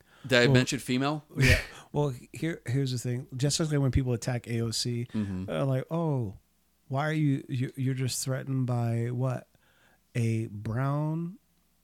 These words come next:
Speaker 2: woman,
Speaker 1: Mm.
Speaker 2: intelligent, articulate, that has a college degree?
Speaker 1: Mm.
Speaker 2: You mean the woman that wouldn't ever look at you twice? Is
Speaker 1: Oh,
Speaker 2: that
Speaker 1: you mean
Speaker 2: why?
Speaker 1: the woman who actually pulled herself by her bootstraps and made something herself? You know,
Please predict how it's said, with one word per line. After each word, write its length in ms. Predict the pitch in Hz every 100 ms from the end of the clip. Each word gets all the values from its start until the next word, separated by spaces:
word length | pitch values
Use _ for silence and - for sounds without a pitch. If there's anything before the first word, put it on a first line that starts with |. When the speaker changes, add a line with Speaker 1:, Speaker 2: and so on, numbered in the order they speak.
| -
Speaker 2:
woman, 580 | 131 139 170 175 185 180
Speaker 1:
Mm. 240 | 127 110 101
Speaker 2:
intelligent, 640 | 127 - 127 151 156 170
articulate, 720 | 139 120 - 139 160 175 175 -
that 100 | 143
has 220 | 123 127 117
a 60 |
college 400 | - 147 139 143
degree? 460 | 131 113 123 175 208
Speaker 1:
Mm. 80 | 110 98 - -
Speaker 2:
You 120 | 135
mean 240 | 139 135 127 -
the 200 | 131 127
woman 320 | 117 131 143
that 120 | 127
wouldn't 360 | 110 117 139 135
ever 320 | 131 131 117 90 85
look 240 | 95 127 -
at 100 | 131
you 60 |
twice? 480 | 180 - - - - - _ - -
Is 80 | 120
Speaker 1:
Oh, 140 | 123 110
Speaker 2:
that 160 | 143
Speaker 1:
you 60 | 120
mean 120 | 120
Speaker 2:
why? 180 | 107 247
Speaker 1:
the 120 | 120
woman 380 | 104 117 131 127
who 200 | 135 113
actually 500 | 95 104 - 117 110
pulled 340 | - - 107
herself 420 | 104 - 104 104 -
by 160 | 98
her 200 | 90 92
bootstraps 800 | 90 - 101 - - 120 135 -
and 200 | - 95
made 160 | 87 98
something 240 | 117 127
herself? 560 | 123 131 139 143 147 -
You 140 | - 120
know, 280 | 98 85